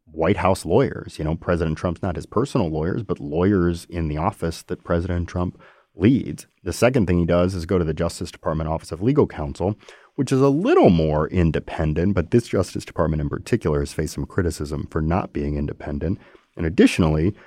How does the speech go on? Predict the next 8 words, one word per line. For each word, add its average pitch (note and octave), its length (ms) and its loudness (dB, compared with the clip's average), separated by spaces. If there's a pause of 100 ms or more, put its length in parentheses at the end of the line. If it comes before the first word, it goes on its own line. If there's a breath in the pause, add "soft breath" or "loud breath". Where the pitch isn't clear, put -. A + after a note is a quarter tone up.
(200 soft breath)
Bill D3+ 160 4
Barr B2 380 6
is F2+ 100 4
mentioned D#2 800 4
in E2 420 4
the D#2 120 -6
complaint. D2 680 -2 (360 loud breath)
The D#2+ 240 -2